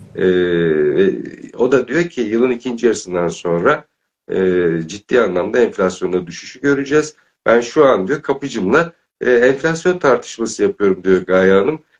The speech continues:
Diyor ki soğanın fiyatı işte bir haftada bu kadar artar mı diye soruyorum. Gaye Hanım sizin ha-, e, fiyatlardan haberiniz yok mu diye beni eleştiriyor diyor kapıcımız binadaki.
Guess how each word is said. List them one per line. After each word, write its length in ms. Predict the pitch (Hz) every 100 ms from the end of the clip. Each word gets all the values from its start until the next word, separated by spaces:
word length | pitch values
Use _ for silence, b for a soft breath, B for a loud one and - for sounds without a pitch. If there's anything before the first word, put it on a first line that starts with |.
| _
Diyor 220 | - 80 160
ki 160 | 123
soğanın 420 | 95 - 127 139
fiyatı 440 | 139 147 143 147 120 - -
işte 300 | - - 117
bir 100 | 123
haftada 360 | 135 - 123 123
bu 100 | -
kadar 280 | 123 123 123
artar 340 | 127 127 127
mı 120 | 120
diye 140 | 110 98
soruyorum. 520 | - 95 98 131 160 B B
Gaye 260 | - 120 139
Hanım 180 | 131 120
sizin 200 | - 123
ha-, 180 | 120 104
e, 160 | 98
fiyatlardan 560 | 98 123 120 123 120 135
haberiniz 440 | 131 120 123 127
yok 240 | 135 135 120
mu 80 |
diye 200 | 107 143
beni 160 | 135 127
eleştiriyor 680 | 120 123 123 - 127 127 117
diyor 220 | 92 82
kapıcımız 680 | - 87 85 82 78 - -
binadaki. 640 | 82 85 80 78 - -